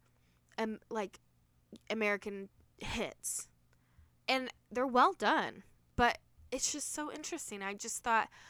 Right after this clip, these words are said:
I was going to hear music in Italian, and I heard ninety-five percent of the music there, I heard it in English, and it was American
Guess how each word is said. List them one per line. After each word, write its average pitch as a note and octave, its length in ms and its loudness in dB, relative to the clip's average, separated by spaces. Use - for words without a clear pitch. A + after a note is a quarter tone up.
I A#3+ 120 4
was A#3 220 0
going A#3 180 -4
to G#3+ 40 -8
hear G#3 220 -10
music G3 560 -10
in G3 440 -8
Italian, F#3+ 680 0
and G3+ 100 0
I G3+ 80 2
heard F#3+ 420 2
ninety-five B3 920 4
percent A3+ 280 2
of G3+ 60 -2
the G3+ 60 -4
music G3 320 -6
there, G3 320 -2
I G3 80 -2
heard G3 180 -4
it F#3+ 140 -8
in F#3+ 160 -8
English, - 500 -14
and G#3+ 200 -2
it G3+ 160 -2
was G3 180 -4
American F#3 600 2